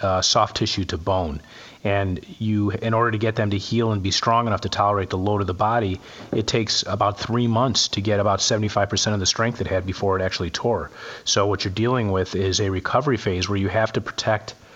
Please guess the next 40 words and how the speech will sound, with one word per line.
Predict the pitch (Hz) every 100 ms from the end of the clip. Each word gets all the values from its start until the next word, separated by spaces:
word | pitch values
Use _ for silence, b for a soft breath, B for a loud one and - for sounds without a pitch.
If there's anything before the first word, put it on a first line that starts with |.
| B B B
you | 113
have | 117
to | 117
protect | 104 - - 113 113 -
the, | 104 95 95 - -
um, | 95 92 90 92 - B B B B -
uh, | 98 92 95
the | 95
soft | 107 127 -
tissue | - 165 - 104
before | 101 - 107
they | 98
ramp | 101 98
back | 101 95 120
up. | 113 -
And | 95 92 - B B
that, | - 110
like | 101 98 107
what | 104 -
Kevin | 117 107
Durant | 101 110 117
was | 101
saying, | - 135 117 98
is | 92
that | 107 95 - B B
he | - 120
has | 113 104
to | - 107 101 95 B B B
rewind, | 110 110 107 113 123 120 117 107 - -
almost | 123 123 -
like | 104 101
recovering | 92 - 117 110
from | 104 92
a |
stroke, | - - 117 117 87 - B B -
to | 104
learn | 113 107
how |
to | 98
run, | 98 110 113 110